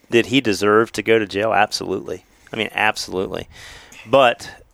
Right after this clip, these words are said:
what ended up coming out of this that I was satisfied with, I felt that did the case justice,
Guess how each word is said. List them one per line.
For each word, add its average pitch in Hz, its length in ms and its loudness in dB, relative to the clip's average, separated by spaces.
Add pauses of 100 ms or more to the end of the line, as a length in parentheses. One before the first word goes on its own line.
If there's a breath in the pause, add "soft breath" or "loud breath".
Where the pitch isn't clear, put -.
(380)
what 120 200 2
ended 131 260 4
up 123 120 2
coming 127 280 0
out 117 220 4
of 104 100 -2
this 101 420 2
that - 220 -2
I 104 140 6
was 107 140 -2
satisfied 98 580 2
with, 95 320 -2
I 92 120 -4
felt 95 280 -2
that 98 120 -8
did 95 160 -6
the 95 80 -6
case 98 300 -6
justice, - 640 -4